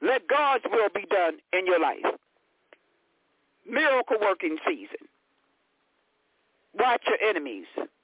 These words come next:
God said he'll prepare a table before you in the presence of your enemies. Be still and know that I am God.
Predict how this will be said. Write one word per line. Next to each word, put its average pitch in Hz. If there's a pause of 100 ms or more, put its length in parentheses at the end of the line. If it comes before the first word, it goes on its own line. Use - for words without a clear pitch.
(1080)
God 226
said 277
he'll 349
prepare 233
a -
table 240
before 233
you 196
in 190
the 185
presence 302
of 190
your 196
enemies. 151 (1900)
Be 294
still 147 (520)
and 202
know 185 (140)
that 151
I 160
am 156
God. -